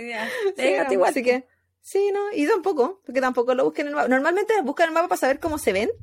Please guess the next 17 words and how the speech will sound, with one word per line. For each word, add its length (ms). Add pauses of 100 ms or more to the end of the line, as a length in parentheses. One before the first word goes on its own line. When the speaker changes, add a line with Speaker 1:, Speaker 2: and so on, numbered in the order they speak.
(680)
Speaker 2:
pero 180
es 60
que 60
Speaker 1:
¿Eh? 60
Speaker 2:
Italia, 580
lo, 380
las 240 (920)
este 500
tipo 280
de 100
pueblos, 840 (680)
villas, 500 (360)
se 240
ven 240
todas 220
muy 160
parecidas. 760